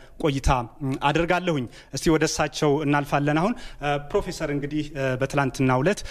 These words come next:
ጠቅላይ ሚኒስትር ዶክተር አብይ አህመድ ለህዝብ ተወካዮች ምክር ቤት በሰጡት ማብራሪያ የኢትዮጵያ ኢኮኖሚ በተለያዩ ተጽዕኖዎች ውስጥ ሆኖ ከፍተኛ እድገት ማስመዝገቡን በተለያዩ መስኮች ማለት ነው አንስተዋል። እንግዲህ ይሄ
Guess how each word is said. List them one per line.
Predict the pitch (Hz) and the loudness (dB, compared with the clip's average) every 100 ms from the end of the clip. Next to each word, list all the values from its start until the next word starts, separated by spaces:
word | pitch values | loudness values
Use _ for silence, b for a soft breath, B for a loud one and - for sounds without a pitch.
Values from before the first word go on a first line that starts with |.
| B | B
ጠቅላይ | - 147 147 | -2 0 0
ሚኒስትር | 123 - | 0 -2
ዶክተር | 123 123 135 | -2 -2 0
አብይ | 123 123 123 | 0 0 0
አህመድ | 127 180 185 | 2 2 2
ለህዝብ | 127 123 120 | 0 -2 -2
ተወካዮች | 127 - 120 - | -4 -2 -2 -2
ምክር | 117 127 | -2 0
ቤት | 156 - | 0 0
በሰጡት | 131 123 - 127 B B | -2 -2 -6 -8 B B
ማብራሪያ | 131 135 143 180 202 262 156 139 139 | 0 2 2 0 -2 -8 -8 -2 -2
የኢትዮጵያ | 139 147 151 147 | 0 0 0 -2
ኢኮኖሚ | 147 151 190 | 0 0 2
በተለያዩ | 214 214 170 156 143 | 2 2 0 0 -2
ተጽዕኖዎች | - 143 131 - | 0 -2 -2 -4
ውስጥ | 131 - | -6 -2
ሆኖ | 151 185 226 B - | 2 2 0 B -4
ከፍተኛ | 170 180 160 | 0 2 4
እድገት | 135 131 135 | 2 0 -2
ማስመዝገቡን | 143 131 - 123 120 120 123 | 0 0 0 0 0 0 0
በተለያዩ | 131 143 131 123 120 | 2 2 2 2 -2
መስኮች | 120 113 123 - | -2 -2 -2 0
ማለት | 120 - | 0 2
ነው | 156 | 2
አንስተዋል። | 135 - 131 | 2 2 2
እንግዲህ | 135 151 233 B B B 165 165 156 165 | 2 0 0 B B B 2 4 2 0
ይሄ | 190 | 0